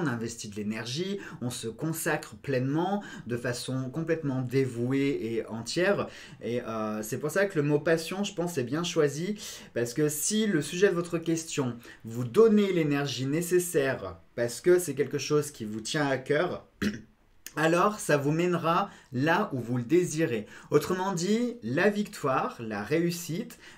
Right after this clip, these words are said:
la solution à votre question, c'est vous en fait qui la détenez. C'est-à-dire en fonction de l'énergie que vous ferez, en fonction de tout ce que vous direz,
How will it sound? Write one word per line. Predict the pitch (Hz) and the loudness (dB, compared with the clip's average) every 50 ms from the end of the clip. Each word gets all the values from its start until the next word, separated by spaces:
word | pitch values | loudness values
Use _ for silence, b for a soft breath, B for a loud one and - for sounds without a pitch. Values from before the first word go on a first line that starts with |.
| B | B
la | - 110 113 117 117 117 117 - | -6 -4 -4 -2 -4 -4 -6 -8
solution | - - - 220 214 214 220 208 - - - 190 185 180 180 165 - | -8 4 6 6 8 8 4 2 0 -2 -4 -2 -2 -2 -2 -4 -4
à | - 110 110 | -4 -4 -2
votre | 110 120 120 120 - - 120 | 0 0 -2 -2 -2 -4 -6
question, | 117 - 151 147 143 - - - 147 156 175 - B B B B B B B | -2 -2 -2 -2 -2 -4 -4 -2 -2 -2 -2 -2 B B B B B B B
c'est | - - - - 139 143 | -16 -12 -2 2 2 2
vous | 131 131 147 175 196 | 2 2 -2 -2 0
en | 196 175 | 0 -2
fait | - - 151 147 156 | 2 2 2 2 2
qui | - - | -2 -4
la | 127 127 123 | -2 0 0
détenez. | 120 135 143 143 - 123 113 107 107 | 0 -2 -4 -4 -4 -4 -4 -4 -4
C'est-à-dire | - - 131 123 120 123 139 156 147 139 | -6 -4 -4 -4 -2 0 0 0 0 -2
en | 127 | -4
fonction | 131 - 165 165 - - - 160 160 160 | -4 -4 -6 -6 -6 -6 -6 -4 -4 -2
de | 139 | -2
l'énergie | 120 120 123 135 139 143 143 139 139 135 | -2 -2 -2 -2 -2 -4 -4 -6 -8 -8
que | - 139 | -6 -6
vous | 117 110 107 | -6 -6 -6
ferez, | 107 - - 135 127 120 123 143 165 - - | -8 -6 -6 -6 -4 -2 0 -2 -2 -2 -6
en | 87 214 - | -8 -10 -10
fonction | - - 170 175 170 - - - 156 156 156 151 | -8 -6 -6 -6 -6 -6 -6 -6 -4 -4 -4 -4
de | 113 104 104 | -6 -6 -8
tout | - 165 160 | -8 -10 -10
ce | - | -8
que | - 139 | -8 -8
vous | 123 107 113 | -6 -6 -8
direz, | 113 113 131 147 143 120 123 139 143 | -8 -6 -2 -2 -2 0 -2 -4 -4